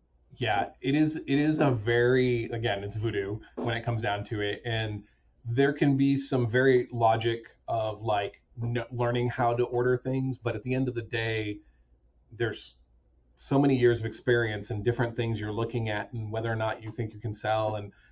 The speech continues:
this sort of stuff. And, you know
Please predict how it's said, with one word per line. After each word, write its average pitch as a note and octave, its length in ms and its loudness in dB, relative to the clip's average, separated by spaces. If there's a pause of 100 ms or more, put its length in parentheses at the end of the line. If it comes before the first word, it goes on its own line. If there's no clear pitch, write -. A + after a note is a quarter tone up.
(140)
this A#2+ 140 -4
sort A#2 140 -4
of G#2+ 60 -6
stuff. G#2+ 420 -2
And, G2+ 340 -8 (680)
you A#2 120 -6
know G2 420 -4